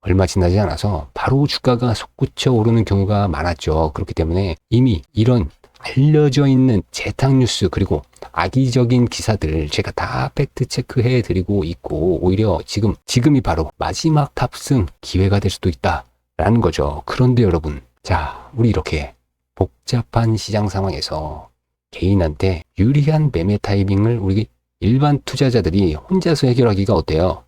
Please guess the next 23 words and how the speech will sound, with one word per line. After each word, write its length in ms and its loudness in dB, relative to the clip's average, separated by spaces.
쉽지가 440 -6
않죠. 480 -8
이럴 180 2
때 200 -4
우리 300 0
도움을 560 4
받아야 400 -2
되는데 640 -2
결국에 400 0
주가가 800 0
오르고 600 2
내리는 480 4
이런 300 2
과정 320 0
속에서 480 0
어디서 580 2
타점을 680 0
잡느냐가 500 2
중요하잖아요. 720 0
한 300 -6
푼이라도 400 0
아까운데, 720 -2
맞죠? 420 -4